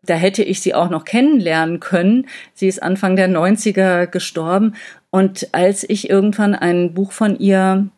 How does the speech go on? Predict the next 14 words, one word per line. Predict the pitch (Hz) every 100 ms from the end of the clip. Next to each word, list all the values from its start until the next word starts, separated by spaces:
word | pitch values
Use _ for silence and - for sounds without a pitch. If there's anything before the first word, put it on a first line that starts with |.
| _ _
zum | - 185
ersten | 165 190 208
Mal | 185 170
las, | 165 170 190 -
Westend | 170 196 - - 208 214 208 - -
von | - 185
neunzehnhundertsechsundsechzig, | 175 175 175 175 - 175 170 185 208 196
über | 180
eine | 165 175
Frau, | - 170 175 180 185 185 _ -
die | 180 175 175 - - - - _ -
in, | 196 196 -
in | 208 220
Berlin | 208 185 185 202 226 220 208